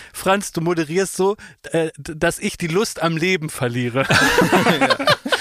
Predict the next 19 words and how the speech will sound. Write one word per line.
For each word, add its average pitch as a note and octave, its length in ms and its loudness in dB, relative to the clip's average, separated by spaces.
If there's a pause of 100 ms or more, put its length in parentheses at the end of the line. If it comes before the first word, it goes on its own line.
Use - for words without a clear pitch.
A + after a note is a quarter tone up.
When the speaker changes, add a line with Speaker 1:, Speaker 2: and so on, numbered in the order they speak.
(140)
Speaker 2:
Es - 160 0
gibt E3+ 160 2
bei C#3+ 160 4
der B2+ 160 2
Disney-Serie C3 880 0
What C3 200 0
We C#3 100 0
Do C#3 160 0
in B2+ 120 0
the G#2+ 80 -4
Shadows, A#2+ 580 -2
gibt's, - 220 -2
Speaker 1:
Ja. C#3+ 160 2
Speaker 2:
also A2+ 220 2
gi-, G#2 180 -4
ist B2+ 300 -4
eine G#2 180 0
Vampir-Comedy-Serie D3+ 1300 0
und G#3+ 60 -6